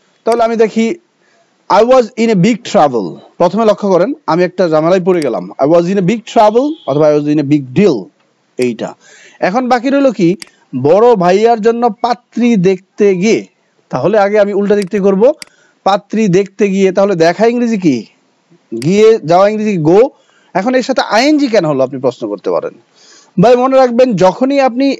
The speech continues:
একই বাক্যে দুইটা verb পাবেন, লক্ষ্য করেন, "I was" এখানে একটা verb, যখন আপনি দ্বিতীয়ত আরেকটা ভার্ব দিয়ে বাক্যটাকে বড় করতে চাইবেন, তখন মনে রাখতে হবে আপনাকে দ্বিতীয় ভার্বের সাথে আইএনজি। তাহলে going to see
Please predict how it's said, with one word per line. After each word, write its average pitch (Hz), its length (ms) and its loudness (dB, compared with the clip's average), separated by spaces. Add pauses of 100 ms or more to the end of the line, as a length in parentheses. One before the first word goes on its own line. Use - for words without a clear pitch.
একই 269 340 0
বাক্যে 233 460 0
দুইটা 185 540 0
verb 185 300 2 (920)
পাবেন, 135 380 0 (120)
লক্ষ্য 160 220 -2
করেন, 214 280 2 (460)
"I 170 140 2
was" 180 500 0
এখানে 160 220 -2
একটা 143 140 -4
verb, 131 400 0 (500)
যখন 160 260 0
আপনি 180 240 -6 (100)
দ্বিতীয়ত 208 400 0
আরেকটা 208 460 0
ভার্ব 208 200 2
দিয়ে 220 360 2 (280)
বাক্যটাকে 185 440 -2
বড় 180 220 2
করতে 185 260 -4
চাইবেন, 190 340 -2
তখন 214 280 -2
মনে 233 160 0
রাখতে 233 240 -2
হবে 233 160 2
আপনাকে 214 300 -2
দ্বিতীয় 202 260 0
ভার্বের 214 160 0
সাথে 220 180 -4
আইএনজি। 139 500 -2 (840)
তাহলে 180 160 0
going 226 380 0
to 302 260 2 (420)
see 208 400 0